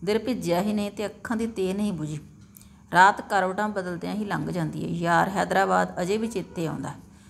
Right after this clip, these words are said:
ਮੁਹਾਬਤ ਖਾਂ ਦਾ ਦਿਲ ਅਜੇ ਵੀ ਡੁਸਕ ਡੁਸਕ ਪੈ ਰਿਹਾ ਸੀ। ਇੰਨੀ ਨਿੱਕੀ ਗੱਲ ਨੇ ਪਰੇਸ਼ਾਨ ਕਰ ਦਿੱਤਾ ਹਜ਼ੂਰ ਨੂੰ। "ਮੈਂ ਖਾਹਿਸ਼ਾਂ ਪੂਰੀਆਂ ਕਰਾਂਗਾ ਹਜ਼ੂਰ ਦੀਆਂ, ਪਾਲਕਾਂ ਦੀਆਂ ਕਤਾਰਾਂ ਬੰਨ੍ਹ ਦੂੰ, ਡੋਲੇ ਇੱਥੇ ਸਜਦਾ ਕਰਕੇ ਜਾਣਗੇ।"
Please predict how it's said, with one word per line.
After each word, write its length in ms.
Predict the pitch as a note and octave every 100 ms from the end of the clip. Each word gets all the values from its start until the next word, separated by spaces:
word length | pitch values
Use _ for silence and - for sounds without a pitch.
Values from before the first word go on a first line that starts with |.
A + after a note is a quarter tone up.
| - -
ਮੁਹਾਬਤ 460 | F3 F#3 F#3 G3 A3
ਖਾਂ 100 | A3
ਦਾ 100 | G#3
ਦਿਲ 260 | G3 F3+
ਅਜੇ 180 | F3 E3+
ਵੀ 100 | E3+
ਡੁਸਕ 380 | E3+ - - B3
ਡੁਸਕ 300 | A3+ A3+ -
ਪੈ 240 | - D3+
ਰਿਹਾ 200 | D#3+ D#3+
ਸੀ। 160 | C#3+ - - - - - - - - - -
ਇੰਨੀ 220 | G#3+ A#3 A#3+
ਨਿੱਕੀ 360 | A3+ - C4
ਗੱਲ 200 | B3+ A3+
ਨੇ 80 | A3
ਪਰੇਸ਼ਾਨ 460 | A3 A3 G3 D#3 A3
ਕਰ 140 | G3
ਦਿੱਤਾ 360 | F3+ E3 D#3+ D#3+
ਹਜ਼ੂਰ 280 | D#3+ D3+
ਨੂੰ। 140 | D3+ E3 - - - - - - - - - - - - F3
"ਮੈਂ 220 | G#3+ C4
ਖਾਹਿਸ਼ਾਂ 540 | G#3+ D#3+ F3+ F#3 A#3+
ਪੂਰੀਆਂ 360 | A#3+ G3+ F#3+ G3
ਕਰਾਂਗਾ 520 | E3+ D#3+ E3 F3+ F3+ F3+
ਹਜ਼ੂਰ 320 | D#3+ D3+ D3+
ਦੀਆਂ, 260 | D3+ D#3+ - - - - - - -
ਪਾਲਕਾਂ 480 | F#3+ F#3+ G3 A3 A3
ਦੀਆਂ 240 | A3 A3
ਕਤਾਰਾਂ 500 | A#3 C4+ F#3 F3+ G#3+
ਬੰਨ੍ਹ 220 | G3 D3+
ਦੂੰ, 180 | D#3+ F3+ - - - - - - - F3
ਡੋਲੇ 380 | E3 F#3 G#3 A3+
ਇੱਥੇ 220 | A3+ C4+
ਸਜਦਾ 480 | - F#3 E3+ F3 F#3+
ਕਰਕੇ 360 | F#3+ F#3 G3+
ਜਾਣਗੇ।" 400 | F#3 - D#3+ E3+